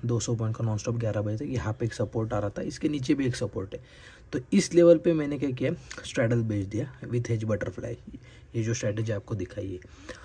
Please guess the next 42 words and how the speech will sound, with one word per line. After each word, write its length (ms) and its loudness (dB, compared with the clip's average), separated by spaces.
और 120 4
मेरा 240 0
जो 140 4
expectation 560 -2
क्या 140 0
था, 100 -2
market 340 2
ने 100 -2
fall 340 2
किया 220 2
है 100 6
इतना 240 2
बढ़िया, 400 0
तो 100 2
अगर 240 2
यहाँ 200 2
से 220 -6
और 180 6
नीचे 260 4
भी 100 4
जाता 260 2
है 60 -2
तो, 180 -2
अ, 300 4
second 340 2
half 180 2
में 60 4
एक 160 0
bounce 340 4
आके 160 0
इसी 280 6
range 220 8
में 140 2
close 280 0
करे, 300 -2
कर 120 4
सकता 280 -2
है 60 -4
market, 280 -8
Maximum 380 0
प्रोबेबिलिटी 420 2
थी, 200 -6